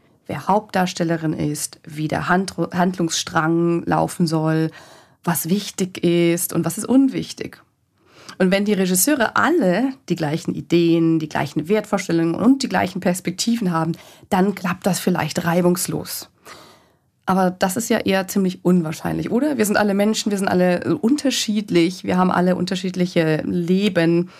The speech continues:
Und natürlich sind wir dann auch mit unterschiedlichen Ideen, Wertvorstellungen und Perspektiven zusammen. Entweder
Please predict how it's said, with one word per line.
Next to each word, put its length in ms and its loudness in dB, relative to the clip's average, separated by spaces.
Und 420 2
natürlich 540 0
sind 280 0
wir 100 0
dann 340 0
auch 400 -6
mit 160 -2
unterschiedlichen 760 -4
Ideen, 500 0
Wertvorstellungen 560 -2
und 100 -4
Perspektiven 840 0
zusammen. 600 -2
Entweder 480 4